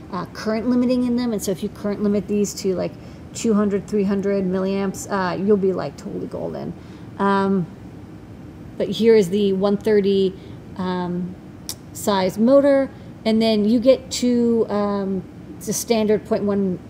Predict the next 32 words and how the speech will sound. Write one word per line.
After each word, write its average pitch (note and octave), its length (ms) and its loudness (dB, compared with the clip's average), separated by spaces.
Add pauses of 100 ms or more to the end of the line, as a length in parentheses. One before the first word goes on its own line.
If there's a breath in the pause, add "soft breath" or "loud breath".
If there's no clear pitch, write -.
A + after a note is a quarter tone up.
(200)
inch G3 520 -4
plugs. A3 340 2
You F3+ 60 -2
can F3 60 -6
plug F3+ 120 -4
into E3+ 160 -6
a E3+ 40 -6
breadboard, G#3 480 2
or F#3 80 -2
you F3 120 -4
can E3 160 -8
plug F3 180 -8
into E3+ 160 -6
a - 20 -10
terminal G#3 280 -4
block. F#3 240 -2
They're E3 180 -4 (380 loud breath)
very A#3+ 180 8
useful. A3+ 440 0 (340 loud breath)
And A#3+ 180 2
then, A#3 260 2
um, G#3 500 0 (640)
nice A3+ 300 2
long G3+ 260 0
wires. G#3 640 0
Phil, G3 340 0 (200)
uh, F3+ 220 -4
gave F#3 260 -4
me F#3+ 100 0
this F3+ 300 -6 (340)
wire F#3 240 0
length. G#3+ 400 -4